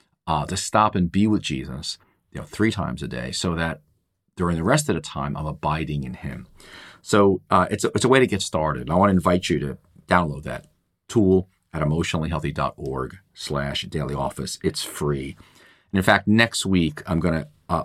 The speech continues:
offer a, a, uh, we're gonna have this page we're putting together with a, with a number of resources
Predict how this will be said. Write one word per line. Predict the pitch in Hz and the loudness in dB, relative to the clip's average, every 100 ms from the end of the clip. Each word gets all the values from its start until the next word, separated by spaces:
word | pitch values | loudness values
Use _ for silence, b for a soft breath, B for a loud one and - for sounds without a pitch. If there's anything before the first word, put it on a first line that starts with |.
| - | 0
offer | 101 101 - 76 | 4 4 4 2
a, | 73 76 | 0 -2
a, | 82 76 | -4 -2
uh, | 73 | -2
we're | 82 | 0
gonna | 87 76 - | -2 -2 -2
have | 101 | -2
this | 78 - | -2 -4
page | - 101 95 | 2 4 4
we're | 80 | 0
putting | - 92 90 | 0 2 2
together | 80 78 76 73 - b b b | 0 -2 -2 -4 -6 b b b
with | - 87 | -4 -4
a, | - | -6
with | 92 87 | -2 0
a | |
number | 87 98 117 104 | 4 6 6 4
of | 92 85 | 2 0
resources | 95 87 - 78 76 69 73 | 0 -2 -4 -6 -4 -4 -6